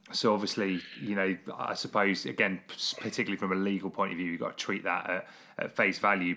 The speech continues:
Speaker 2: But it's
Speaker 1: Yeah.
Speaker 2: not, you know, it's not going away. As you said, normally when these things are settled, you don't expect any further comment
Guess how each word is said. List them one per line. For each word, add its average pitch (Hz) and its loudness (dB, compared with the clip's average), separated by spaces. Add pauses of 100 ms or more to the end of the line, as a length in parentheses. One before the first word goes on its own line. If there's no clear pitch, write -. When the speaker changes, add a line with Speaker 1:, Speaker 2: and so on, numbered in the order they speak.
Speaker 2:
But 92 4
it's 92 2
Speaker 1:
Yeah. 123 -2
Speaker 2:
not, 123 4
you 123 2
know, 104 4
it's 107 -2
not 127 2
going 92 2
away. 90 0
As 92 -4
you 90 -6
said, 92 0
normally 101 4
when 95 2
these 95 0
things 90 -4
are 87 -8
settled, 87 -6 (640)
you 98 0
don't 101 2
expect - -6
any 90 -4
further 92 -2
comment 95 -2